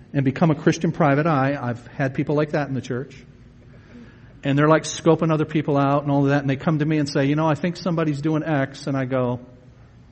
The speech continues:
"Look, if somebody's doing X, over time, X will become evident.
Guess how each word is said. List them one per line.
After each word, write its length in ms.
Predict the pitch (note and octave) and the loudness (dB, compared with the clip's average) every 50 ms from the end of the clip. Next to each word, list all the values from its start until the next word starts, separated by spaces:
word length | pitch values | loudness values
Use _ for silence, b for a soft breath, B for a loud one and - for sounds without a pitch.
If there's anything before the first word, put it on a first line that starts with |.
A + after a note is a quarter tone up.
| b b b b b b b - | b b b b b b b 0
"Look, 280 | C#3+ C3+ B2 - - | 2 2 2 0 -2
if 80 | D3 D3 | -8 -6
somebody's 340 | - - C#3+ D3 D3+ D3 C#3+ | -2 -2 0 0 0 0 0
doing 180 | D3+ D#3 D#3+ | 0 -2 -2
X, 560 | D#3+ E3 D3 C#3 C#3+ C#3+ - - - - - - - - - - - - - B B B B B B B | -2 -2 -2 -2 -2 -4 -8 -18 -18 -18 -20 -20 -20 -20 -20 -20 -20 -20 -20 B B B B B B B
over 220 | - B2 B2 C3 | -4 -2 0 0
time, 460 | A#2+ - - F#3 D#3 D3+ C#3+ C#3+ D3 C#3+ | -2 0 0 2 4 4 4 2 2 0
X 280 | - C#3 C#3 - - - | 0 -2 -2 -2 -6 -4
will 100 | D#3 D3 | -4 -2
become 360 | C3+ C3+ B2+ - D3 C3 C#3+ - | -2 -2 -2 -2 -2 -2 0 0
evident. 360 | C#3 A#2+ A#2+ G#2 G#2 G2+ G2 | 0 0 0 -2 -6 -8 -10